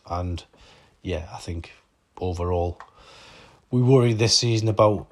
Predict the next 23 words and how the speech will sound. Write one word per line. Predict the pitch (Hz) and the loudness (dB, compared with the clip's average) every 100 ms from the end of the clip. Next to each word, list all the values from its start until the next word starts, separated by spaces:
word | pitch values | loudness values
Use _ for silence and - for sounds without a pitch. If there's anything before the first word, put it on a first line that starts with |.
| 110 | -6
you | |
know, | 110 104 | -2 0
Newcastle | 107 107 113 104 - | 0 0 0 0 -2
staying | - 104 104 | -4 -2 0
up, | 101 92 | -2 -4
but | 101 80 - | -8 -10 -4
they've | 104 - | -6 -2
done | 110 | -2
it | 104 | 0
at | 90 | -2
a | 90 | -4
canter. | - 98 92 | -2 -2 0
They've | 98 | -2
got | 98 | -4
forty-nine | - 101 92 87 87 85 | -4 -4 -2 -2 -4 -6
points. | - 92 90 - - | -6 -6 -6 -8 -10
Thirty-five | - 101 85 - 87 87 | -4 -2 -4 -6 -8 -8
points | - 101 - | -4 -4 -4
would | 92 | -4
actually | 92 - 95 | -4 -4 -12
been | 87 90 | -8 -8
enough. | 85 90 85 - _ - - - - _ - | -6 -8 -10 -14 _ -20 -20 -20 -20 _ -16
Um, | 85 87 82 85 82 | -10 -8 -8 -10 -12